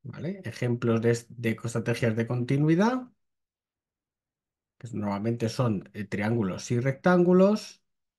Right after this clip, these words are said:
cunas y banderas, y luego, pues, vídeos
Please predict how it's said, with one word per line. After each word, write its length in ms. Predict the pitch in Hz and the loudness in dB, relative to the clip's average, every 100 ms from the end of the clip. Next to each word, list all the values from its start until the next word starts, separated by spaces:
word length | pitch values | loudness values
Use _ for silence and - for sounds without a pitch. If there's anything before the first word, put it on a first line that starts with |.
| _ - | _ -6
cunas 360 | 123 113 95 | -2 -2 -2
y 60 | 110 | -2
banderas, 760 | 117 147 175 175 180 180 - _ _ _ 131 _ _ _ _ | -2 2 4 6 4 0 -12 _ _ _ -20 _ _ _ _
y 140 | - 123 | -6 -2
luego, 380 | 127 131 151 147 | 0 0 0 -4
pues, 340 | 104 95 104 | -6 -6 -4
vídeos 720 | 117 131 135 143 156 - - | -2 0 0 0 -2 -6 -20